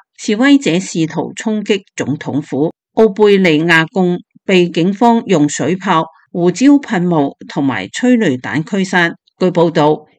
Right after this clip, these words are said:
二十一名警察同六名示威者喺衝突中受傷。呢次示威由格魯吉亞著名歌劇院歌手帕塔布爾丘拉澤發起，目的係通過和平示威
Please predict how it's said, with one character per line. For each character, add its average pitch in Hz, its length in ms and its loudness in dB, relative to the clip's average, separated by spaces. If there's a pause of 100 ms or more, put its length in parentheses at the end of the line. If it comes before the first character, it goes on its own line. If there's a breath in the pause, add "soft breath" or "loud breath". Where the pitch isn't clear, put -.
二 214 140 0
十 202 260 0
一 269 100 4
名 214 300 4
警 170 200 0
察 214 260 -2 (160)
同 147 300 0
六 156 220 2
名 123 180 -4
示 120 200 -6
威 233 200 2
者 226 140 -2 (480)
喺 214 240 -2
衝 262 240 4
突 254 80 -2 (140)
中 220 180 -2
受 180 220 -8
傷。 185 360 0 (300 soft breath)
呢 302 160 2
次 247 160 2
示 151 260 -2
威 208 360 2
由 170 380 0
格 220 100 -4 (180)
魯 175 240 2
吉 - 80 -2 (180)
亞 170 260 0 (120)
著 202 240 -2
名 127 260 0
歌 233 200 2
劇 240 160 -2 (120)
院 135 240 0
歌 214 240 0
手 175 320 -2 (300)
帕 170 160 -4
塔 165 400 -2 (260)
布 226 140 6
爾 226 100 2 (160)
丘 240 220 2
拉 233 200 2
澤 214 260 -4 (100)
發 151 140 -4
起， 151 400 -2 (320 soft breath)
目 196 160 0
的 240 120 2
係 151 380 0
通 220 260 -2
過 170 240 2
和 110 200 -2
平 - 260 -14
示 147 240 -4
威 190 320 0